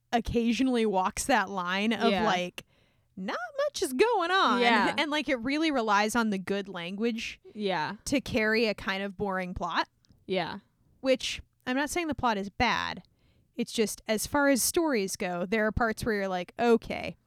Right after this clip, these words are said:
Speaker 2: Huh, okay.
Speaker 1: This is good because it's C S Lewis writing about it.
Speaker 2: Right.
Speaker 1: This is not necessarily, like, the most interesting
Speaker 2: Right.
Speaker 1: thing."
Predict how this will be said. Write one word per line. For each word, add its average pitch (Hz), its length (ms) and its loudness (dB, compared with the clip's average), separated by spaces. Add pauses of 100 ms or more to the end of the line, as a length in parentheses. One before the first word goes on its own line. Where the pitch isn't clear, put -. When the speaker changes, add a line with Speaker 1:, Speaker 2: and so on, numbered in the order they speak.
(260)
Speaker 2:
Huh, 302 120 2 (300)
okay. 202 460 2 (100)
Speaker 1:
This 370 240 6
is 403 140 -6
good 311 280 4
because 277 360 0
it's 240 160 0
C 262 160 2
S 220 180 0
Lewis 214 240 0
writing 208 320 2
about 165 260 -4
it. 165 220 -4
Speaker 2:
Right. 202 420 -4
Speaker 1:
This 285 200 2
is 277 160 -2
not 262 240 0
necessarily, 214 800 -2
like, 170 260 -4
the 214 80 -2
most 185 300 0
interesting 196 720 -4
Speaker 2:
Right. 185 380 -2 (460)
Speaker 1:
thing." 214 520 -2